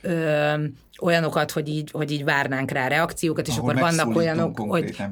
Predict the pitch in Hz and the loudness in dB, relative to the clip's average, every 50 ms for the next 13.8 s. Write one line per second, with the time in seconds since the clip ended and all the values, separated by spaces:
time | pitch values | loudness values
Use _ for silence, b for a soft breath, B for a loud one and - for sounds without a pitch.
0 | 214 208 202 196 - 202 185 165 156 165 - 196 196 202 208 208 208 208 208 214 | 2 2 2 4 2 2 2 2 0 0 -2 -2 0 2 2 2 2 2 0 -2
1 | 196 - 190 180 - - 190 180 180 - - 196 190 190 180 185 180 180 175 170 | -4 -4 -4 -6 -2 -2 -2 -2 -2 -4 -4 -2 0 2 2 0 0 0 -2 -2
2 | 165 - 180 170 175 165 165 160 160 175 180 175 156 - - 180 175 170 170 165 | -2 -2 -2 0 0 0 0 2 0 0 0 0 -2 -2 -2 0 0 2 0 0
3 | 160 - 180 165 160 160 160 156 156 - - 156 - - 160 160 156 165 147 139 | 0 0 0 0 2 0 0 -2 -4 -6 -6 -6 -2 -2 -2 0 0 -2 -2 -2
4 | 139 156 143 143 147 156 170 180 190 196 190 190 190 196 185 175 180 190 180 - | -2 -4 -2 0 2 2 2 2 2 2 0 0 -2 -2 -2 -2 -2 -2 -4 -2
5 | - 185 165 165 170 170 165 170 160 160 165 165 160 156 156 180 175 170 165 165 | -2 -4 -2 0 0 0 0 0 -2 -2 -2 -2 -4 -4 -4 -4 -2 -2 -4 -4
6 | B B B B B B - 170 180 170 180 180 180 185 175 175 170 170 - - | B B B B B B -4 -4 -4 0 0 0 0 2 2 0 0 0 0 -2
7 | 156 156 160 160 156 147 147 147 139 - 165 151 147 - - 165 151 160 165 156 | -2 0 0 0 0 0 -2 -4 -4 -4 -2 -2 -2 -2 -2 -2 0 0 0 2
8 | 160 156 151 151 147 147 151 147 - 160 165 151 156 151 151 - - - 160 151 | 2 2 2 0 0 -2 -4 -4 -2 -2 -2 -2 -2 -4 -6 -8 -6 -4 -2 -2
9 | 143 151 151 151 151 151 151 151 151 147 156 147 147 147 B B B B - 160 | -2 -2 -2 0 0 2 0 0 0 -2 -2 -2 -2 -2 B B B B -2 0
10 | 156 156 156 156 156 160 156 151 151 147 - - 160 151 151 147 147 151 160 160 | 0 0 0 0 -2 0 0 0 -2 -2 -2 -4 -2 -2 -2 -2 -2 -2 -2 -2
11 | 151 - - 151 147 147 139 139 143 139 - - 160 151 151 147 143 135 - - | -2 -4 -4 -6 -4 -4 -4 -4 -4 -4 -4 -4 -4 -4 -2 -4 -6 -6 -6 -6
12 | - 147 120 120 147 139 139 139 135 131 - - 147 143 139 135 135 - - 151 | -6 -6 -6 -4 -4 -4 -2 -2 -4 -4 -4 -4 -4 -4 -4 -4 -6 -4 -6 -6
13 | 147 - 160 147 - - 156 139 - - - 151 143 139 139 | -6 -6 -8 -10 -8 -6 -6 -6 -6 -6 -4 -4 -4 -4 -6